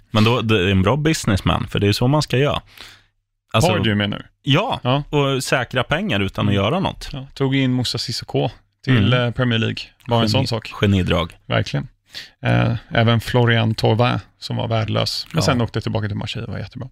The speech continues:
Speaker 1: Mm.
Speaker 2: Ehm, vi, eh, en, en, en sista grej där, när jag nämnde det här med liksom Kinmarks humör och så.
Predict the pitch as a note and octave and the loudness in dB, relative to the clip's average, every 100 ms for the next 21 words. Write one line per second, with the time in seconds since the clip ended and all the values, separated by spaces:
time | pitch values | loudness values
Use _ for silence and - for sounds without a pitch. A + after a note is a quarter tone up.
0 | - F#2+ F2+ - - - - C#3 C#3 C3+ | 2 4 4 0 -10 -10 -2 0 2 0
1 | C#3 C#3 C#3+ - _ C3+ D3 D3+ D3 D3 | 0 0 -2 -6 _ 0 2 2 2 0
2 | D3 C#3+ C#3+ C#3 B2+ A#2+ E3 D#3+ C3 E3 | 0 0 0 -2 -2 0 0 0 0 -2
3 | - D#3 D3 - C3 B2+ C3 C3 A#2 B2 | 0 0 0 0 -2 0 2 2 0 0
4 | B2+ B2+ B2 B2 B2 A2+ A2 A#2 A2 A2+ | 2 2 2 2 2 0 -2 -4 -4 -2
5 | - A2+ G#2+ A2 - A#2+ A#2 A#2 - - | 0 0 0 -2 -2 -2 0 -2 -6 -6